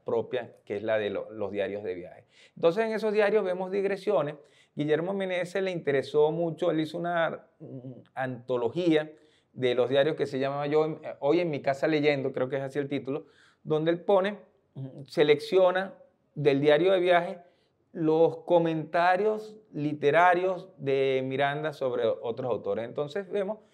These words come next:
esas dos posibilidades de la escritura ensayística cuando Mira-, Miranda escribe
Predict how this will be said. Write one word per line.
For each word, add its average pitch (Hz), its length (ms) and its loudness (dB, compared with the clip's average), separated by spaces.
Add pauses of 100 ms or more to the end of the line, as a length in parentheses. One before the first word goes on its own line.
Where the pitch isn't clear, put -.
(200)
esas 160 300 -2
dos 175 160 0
posibilidades 165 480 0
de 170 40 0
la 170 60 0
escritura 160 540 -4
ensayística 156 760 -4
cuando 131 260 0
Mira-, 123 480 -4
Miranda 143 360 -2
escribe 170 640 2